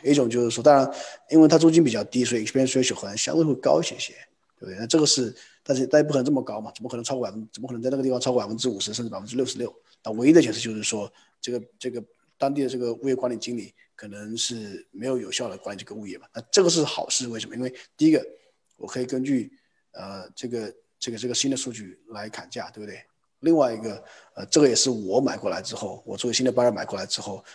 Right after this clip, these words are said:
可以提升的一个空间嘛。我们说，所有的 commercial，呃，这个 property，包括公寓，它的这个计算，它这个物业价值计算公式，大部分都是 net operating income，净收入嘛，对，net operating income 等于什么？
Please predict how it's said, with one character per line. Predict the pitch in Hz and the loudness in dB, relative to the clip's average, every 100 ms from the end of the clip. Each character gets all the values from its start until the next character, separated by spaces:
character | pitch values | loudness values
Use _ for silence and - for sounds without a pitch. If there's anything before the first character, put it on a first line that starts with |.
| _ | _
可 | - 127 | -10 -6
以 | 110 | -6
提 | - 117 | -4 -2
升 | 131 | 0
的 | 123 | 0
一 | |
个 | 107 | -4
空 | - 107 | -10 -12
间 | 107 113 | -10 -10
嘛。 | - | -10
我 | |
们 | 107 117 | -8 0
说， | 131 131 131 - - _ _ _ _ _ _ | 4 4 2 -18 -20 _ _ _ _ _ _
所 | - - | -4 6
有 | 139 | 6
的 | 131 | 6
commercial， | 127 127 120 113 - _ _ - | 2 2 -2 -4 -10 _ _ -20
呃， | 110 | -12
这 | 123 | -12
个 | |
property， | 107 120 107 92 _ _ _ - | -10 -10 -10 -12 _ _ _ -4
包 | 127 | -2
括 | 143 | -2
公 | 131 127 135 | -4 -4 -6
寓， | 95 - _ _ | -6 -16 _ _
它 | - 127 | -8 -4
的 | 120 | -2
这 | 123 | -4
个 | 113 | -6
计 | 107 151 | -6 -2
算， | 139 | -2
它 | 127 139 | -2 -2
这 | 147 | -2
个 | 143 | 0
物 | 156 | 2
业 | 139 | 2
价 | 135 | 2
值 | 110 110 | 0 -2
计 | 135 | -6
算 | 131 | -6
公 | 123 127 | -4 -6
式， | 135 107 - - | -6 -8 -16 2
大 | 143 | 2
部 | 135 | 4
分 | 139 | 0
都 | 127 | 0
是 | 127 120 101 - - - _ _ - | 0 -4 -10 -18 -20 -20 _ _ -2
net | 131 147 | 4 4
operating | 147 135 143 139 123 117 | 6 4 4 2 2 2
income， | 135 107 - | 2 0 -4
净 | 147 | -4
收 | 139 139 | -2 -2
入 | 143 | -2
嘛， | 110 - | -4 -12
对， | 110 104 107 | -20 -18 -10
net | 127 | -6
operating | 147 139 127 | -2 -2 -2
income | 127 | -6
等 | 104 101 | -10 -12
于 | |
什 | - | -14
么？ | - | -16